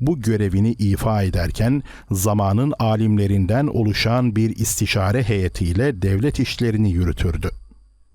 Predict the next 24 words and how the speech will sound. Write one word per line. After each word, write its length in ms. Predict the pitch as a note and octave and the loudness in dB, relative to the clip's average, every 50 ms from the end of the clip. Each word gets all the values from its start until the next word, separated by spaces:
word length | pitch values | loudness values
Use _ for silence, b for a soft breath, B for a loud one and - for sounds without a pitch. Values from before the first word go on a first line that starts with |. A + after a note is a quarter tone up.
| - - | -6 -2
Medine 580 | G#2 F#2+ G#2 A2+ A#2+ A2+ C3+ E3+ E3+ C#3+ B2 A2+ | 0 2 2 2 2 0 0 0 2 2 0 0
valiliğinden 720 | A#2+ A2+ A2 A2+ A2 G#2+ A2 A2 G#2+ G2+ A2 G#2 G2+ G2 | 0 0 0 0 0 2 2 2 2 2 2 2 0 0
sonra 460 | F#2 - - G2+ F#2 F2+ A2 C3 C#3 | 0 0 -2 0 0 0 0 0 0
hiç 360 | - - D3 E3 - - - | -2 -2 -2 -2 -2 -2 -4
istemediği 640 | G#2 A#2 - - - C3+ B2 G#2+ G2 - G2+ G2+ F2+ | -4 -4 -4 -2 0 0 0 0 0 0 0 0 0
halde 560 | - G#2+ F#2 F#2 F#2 F2 A#2+ C3 D3 B2 F2+ | 0 0 0 0 0 0 0 0 0 0 0
devlet 420 | A2+ G#2+ G2+ A2+ D3+ D#3+ - - | 0 0 0 0 0 0 0 0
başkanlığına 680 | C3 A#2+ A2+ - - - A2+ A2+ A2 A2 A2 G#2+ G2 F#2 | -2 0 -2 -2 -2 0 0 2 2 2 2 2 0 0
getirildi. 580 | E2 G2 F2+ - - F#2+ F2+ F2 E2+ D#2+ - - - - - - - - - - - - - - | 0 -2 -2 0 -2 -2 0 0 -2 -2 -4 -6 -6 -10 -16 -20 -20 -20 -20 -20 -20 -16 -6 -2
Ömer, 380 | A2+ G#2 G2 F#2+ F#2+ A2 B2 B2+ - | 0 0 2 2 2 2 0 -2 -2
dindarlığa 840 | G#2+ F#2+ G#2 G#2+ G#2 F#2+ G#2 G2+ G2+ G2+ F#2 F#2 F#2+ G2+ A2 A#2 - - | -2 0 2 2 2 2 2 2 0 0 0 0 0 2 0 0 -2 0
önem 380 | G#2 G2+ G2+ G#2+ A#2 A#2+ G#2+ F#2 | 0 2 2 2 2 2 2 0
veren 460 | F#2+ F#2 G2+ G#2+ B2 C#3+ D3 B2+ G2+ | 0 0 0 0 2 2 0 0 0
ve 200 | A2 A2 G#2+ G2+ | 0 0 0 0
lüks 400 | F#2+ F#2+ A#2+ D#3 - - - - | 0 0 0 0 -2 -2 -2 -2
hayattan 580 | G2+ G2 F#2+ F2+ - - - - G#2+ A2+ A2+ G2+ | 0 0 0 -2 -4 -4 -4 -2 0 0 0 0
hiç 300 | - - D#3+ - - - | 0 -2 -2 -2 -2 -2
hoşlanmayan 880 | - A#2+ G2+ G2 - - A2+ A#2+ C#3+ C#3 A#2 A2 G#2+ G#2 G#2 G#2 G2+ F#2+ | -2 0 -2 -2 -2 -2 0 0 0 0 0 0 2 2 2 0 0 0
bir 120 | G2+ G2 | 0 0
halife 480 | F#2 - - F#2 F2+ F2+ F2 - - C#3 | 0 0 0 0 0 0 0 0 0 0
olarak 560 | D3 C3+ A#2 A#2 G2+ G#2 G#2 G2+ - - - - | 0 0 0 0 0 0 0 -2 -4 -8 -8 -4
hayatını 640 | - A2 G#2+ G2+ G2 F#2+ - - - G2 G2+ F#2 | -2 0 0 2 0 0 0 0 0 0 0 0
devam 340 | G#2 G2+ F#2+ G2 F#2 E2+ E2 | 0 0 0 2 2 2 0
ettirdi. 460 | D#2 - - - - F2+ D#2 D2 - | -2 -2 -4 -4 -4 -4 -4 -4 -6